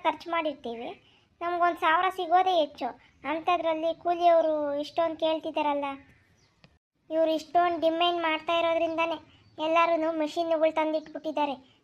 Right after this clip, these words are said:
ಕಳೆ ತೆಗಿಯೋಕೆ ಮಿಷಿನ್ ಬಂದಿದೆ, ಔಷಧಿ ಹೊಡಿಯೋಕೆ ಮಿಷಿನ್ ಬಂದಿದೆ, ಮನುಷ್ಯರಿಗೆ ಕೆಲಸ ಇಲ್ದಂಗೆ ಆಗ್ಬಿಟ್ಟಿದೆ. ನಾವು ಹಾಗೆ ಮಾಡ್ಬೇಕೇನೋ ಮತ್ತೆ. ಜನನೂ ಹೀಗೆ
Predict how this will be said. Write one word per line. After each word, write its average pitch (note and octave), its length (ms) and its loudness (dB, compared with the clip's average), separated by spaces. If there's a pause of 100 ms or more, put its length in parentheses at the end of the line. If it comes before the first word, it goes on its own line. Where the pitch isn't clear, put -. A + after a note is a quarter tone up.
(140)
ಕಳೆ D#4 220 2
ತೆಗಿಯೋಕೆ D#4+ 420 0
ಮಿಷಿನ್ D4+ 340 -2
ಬಂದಿದೆ, C4+ 540 0
ಔಷಧಿ D4+ 340 -2
ಹೊಡಿಯೋಕೆ D#4+ 360 0
ಮಿಷಿನ್ E4 320 -4
ಬಂದಿದೆ, C4+ 500 -6 (440)
ಮನುಷ್ಯರಿಗೆ D#4+ 540 0
ಕೆಲಸ D4 320 -2 (100)
ಇಲ್ದಂಗೆ E4 360 -2
ಆಗ್ಬಿಟ್ಟಿದೆ. D4 520 -2 (460)
ನಾವು C#4 320 0
ಹಾಗೆ D4+ 300 2
ಮಾಡ್ಬೇಕೇನೋ D4 600 -2
ಮತ್ತೆ. C4+ 260 -8 (680)
ಜನನೂ D4+ 420 0
ಹೀಗೆ D#4 280 -2